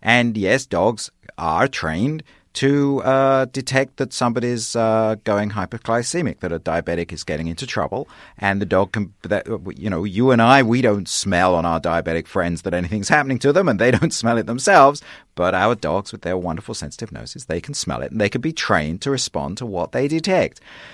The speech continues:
That training usually takes several months. It's a, it's a really big deal. It's not at all easy to train dogs to do that. So, uh, what's absolutely stunning about Bonnie's dog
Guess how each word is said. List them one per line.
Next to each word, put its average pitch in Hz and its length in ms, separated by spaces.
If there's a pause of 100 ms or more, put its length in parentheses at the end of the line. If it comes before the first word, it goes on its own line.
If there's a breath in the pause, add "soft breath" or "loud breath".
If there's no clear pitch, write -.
(160 loud breath)
That 120 320
training 113 480
usually 92 460
takes 85 360
several 101 460
months. 139 480
It's - 180
a, 107 200 (100)
it's - 160
a 117 60
really 90 320
big 117 260
deal. 147 320
It's 78 180
not 95 320
at 117 280
all 107 340
easy 139 460
to 107 100
train 90 340
dogs 87 260
to 107 100
do 139 180
that. 64 300 (540 loud breath)
So, 139 540
uh, 120 800
what's 127 580
absolutely 143 960
stunning 175 720
about 104 560
Bonnie's 139 440
dog 90 600